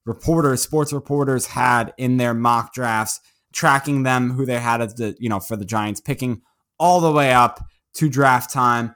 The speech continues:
So I'm gonna do that now. I'll do the top five guys here from Giants dot com, starting off with Todd McShay. And remember, we got two picks, and it's, uh, <clears throat> you know, in two places very high in the first round, in the top ten, the fifth pick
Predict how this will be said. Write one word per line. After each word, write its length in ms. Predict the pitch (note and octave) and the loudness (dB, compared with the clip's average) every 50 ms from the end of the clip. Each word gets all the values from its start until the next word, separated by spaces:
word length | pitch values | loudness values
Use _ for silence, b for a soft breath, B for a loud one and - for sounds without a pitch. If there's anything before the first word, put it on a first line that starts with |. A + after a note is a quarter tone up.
| _ _ _ | _ _ _
So 140 | - - C#3+ | -10 -6 -4
I'm 60 | D3 | -4
gonna 100 | D3 C#3 | -2 -2
do 100 | C#3 C#3+ | -2 -2
that 160 | C3+ C3+ B2+ | -2 -2 -4
now. 200 | B2+ B2+ A#2+ A#2 | 0 0 2 2
I'll 140 | A#2 A#2+ C3 | 2 2 0
do 140 | C3 D3+ D#3+ | 0 -2 -2
the 100 | C#3+ C#3 | -2 -4
top 400 | - - - F3 F3 E3+ E3+ - | -6 -6 -2 0 0 0 0 -2
five 280 | - D3 C#3+ C#3+ B2+ A2 | 0 0 0 0 0 -2
guys 400 | B2+ A#2+ A2+ A2+ A2 G#2+ - - | 0 0 0 0 -2 -4 -6 -6
here 160 | G#2 G#2 G#2 | -6 -6 -6
from 260 | - - A#2+ A#2 A#2 | -4 -4 -2 -2 -2
Giants 400 | G#2 C3 A#2+ A2+ A2+ A2 G#2+ - | 0 0 0 0 0 -2 -4 -6
dot 220 | - G#2+ G2 - | -6 -6 -6 -6
com, 280 | - - A2 G#2+ G#2+ G#2+ | -6 -6 -4 -4 -4 -6
starting 300 | - - A#2+ A#2 A#2+ A#2 | -8 -8 -8 -6 -4 -4
off 160 | A#2 A2+ - | -6 -6 -6
with 100 | A#2 - | -10 -12
Todd 240 | - - C3 B2+ B2+ | -4 -2 0 0 0
McShay. 600 | B2 A#2+ A2 - - - E3+ D#3 C#3+ B2+ A#2 G#2+ - b b b b b b b b b | -2 -4 -6 -6 -2 2 4 4 4 4 2 -2 -4 b b b b b b b b b
And 140 | - C#3 C#3 | -4 0 2
remember, 500 | D3 F3 G#3 A#3+ G3+ D#3 G2+ F2+ - _ _ _ _ _ - | 4 4 4 4 4 2 0 0 -6 _ _ _ _ _ -2
we 100 | - F#3 | 0 4
got 220 | G#3+ G3 F3 E3+ | 6 6 4 4
two 200 | - - A#3 A3 | 0 -4 -4 -4
picks, 560 | F3 - G#3+ A3 A#3+ A#3+ - - - - - - _ _ _ - | -4 -2 -2 -2 -2 -2 -2 -4 -4 -4 -6 -8 _ _ _ -8
and 160 | - C#3 D3 | -4 -2 -2
it's, 180 | D3 C#3+ - - | -2 -2 -6 -6
uh, 340 | - E3 D#3 C#3+ C#3 C3+ C#3 - - | -2 2 4 4 4 4 2 -2 -8
<clears throat> 120 | _ - | _ -4
you 1000 | C#3+ D3 C#3+ B2+ G2+ - _ _ _ _ _ _ _ _ - - _ - A2+ C#3+ D3+ | -2 -2 0 -2 -4 -8 _ _ _ _ _ _ _ _ -20 -20 _ -8 -2 0 2
know, 240 | D3 C3+ B2+ - - - | 4 4 2 0 -2 0
in 400 | D3+ D#3+ D#3+ D#3+ D#3 C#3 B2 b b b b b b _ - | 2 2 2 2 2 0 -4 b b b b b b _ -6
two 240 | - F#3+ G3 F#3 | -2 0 0 0
places 540 | - - - E3+ F3 E3+ D#3+ - D3 B2+ A#2+ | 0 -2 -2 0 0 2 2 0 0 -2 0
very 240 | A#2+ C#3+ D3+ D3+ C#3+ | 2 2 4 4 4
high 200 | C3+ C3+ C3+ C3+ | 4 4 4 2
in 80 | B2+ B2+ | 2 -2
the 60 | A#2+ | -2
first 260 | - C#3 C3 B2 - | -2 -2 -2 -2 -2
round, 180 | B2+ B2+ B2 - | -2 -2 -2 -2
in 120 | D#3 D3 | -4 -4
the 60 | C3+ | -4
top 280 | A2+ - D3+ C3+ C3 - | 0 2 2 2 2 2
ten, 240 | - D3+ C#3 C3+ B2+ | -2 -2 0 0 -2
the 60 | B2 | -4
fifth 380 | - - E3 E3+ D#3+ D#3+ - | -6 -2 -2 -2 -2 -2 -4
pick 280 | - D#3+ D3 C#3+ - | -4 -4 -4 -4 -6